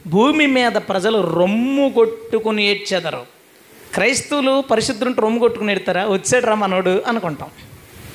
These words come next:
"ఏసే వచ్చాడురా" అనుకుంటాం. ఎవరు రొమ్ము కొట్టుకుని ఏడుస్తారు? ఎవరు వ్యతిరేకించారో, ఎవరు నమ్మలేదో, ఎవరు దూషించారో, వారు మాత్రమే రొమ్ము కొట్టుకుని ఏడుస్తారు.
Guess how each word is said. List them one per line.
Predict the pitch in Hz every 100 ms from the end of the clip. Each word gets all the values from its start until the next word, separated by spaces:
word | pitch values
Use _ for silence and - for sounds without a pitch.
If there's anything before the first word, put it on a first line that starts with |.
| - - -
"ఏసే | 180 254 277
వచ్చాడురా" | 247 220 196 185 180 -
అనుకుంటాం. | 302 302 214 143 123 120 - - - - - - -
ఎవరు | 165 226 320
రొమ్ము | 269 311
కొట్టుకుని | 339 349 330 330
ఏడుస్తారు? | 330 - 330 339 320 339 - - _ - - - - -
ఎవరు | 151 175 220 220
వ్యతిరేకించారో, | 202 208 277 294 294 262 247 240 277 349 339 202 170
ఎవరు | 202 247 285
నమ్మలేదో, | 220 214 285 294 285 285 311 330 320 - - 185
ఎవరు | 233 277 311
దూషించారో, | - 349 330 311 - 233 226 196 170 170 - - _ 143
వారు | 151 180 202
మాత్రమే | 175 185 277 302 262 233 214 220
రొమ్ము | 214 220
కొట్టుకుని | 214 185 - 190 202
ఏడుస్తారు. | 151 - - 123